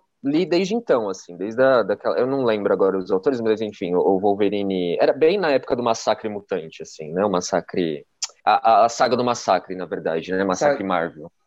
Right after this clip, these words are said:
Speaker 2: Depois que acabou a Era do Apocalipse.
Speaker 1: Isso, exatamente. Eu comecei a, a comprar os quadrinhos mesmo, periodicamente nessa fase, e aí eu s-, acompanhava, não tinha internet na época, trocava pouca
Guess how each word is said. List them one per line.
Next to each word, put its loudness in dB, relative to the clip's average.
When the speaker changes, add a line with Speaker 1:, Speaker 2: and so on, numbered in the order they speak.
Speaker 2:
Depois 0
que -6
acabou 2
a 6
Era 2
do 2
Apocalipse. -6
Speaker 1:
Isso, 6
exatamente. -2
Eu 2
comecei 4
a, 6
a 2
comprar 4
os -2
quadrinhos -2
mesmo, 0
periodicamente -2
nessa -2
fase, 2
e 4
aí 2
eu 4
s-, -12
acompanhava, 2
não -8
tinha -12
internet -4
na 2
época, 0
trocava -4
pouca -14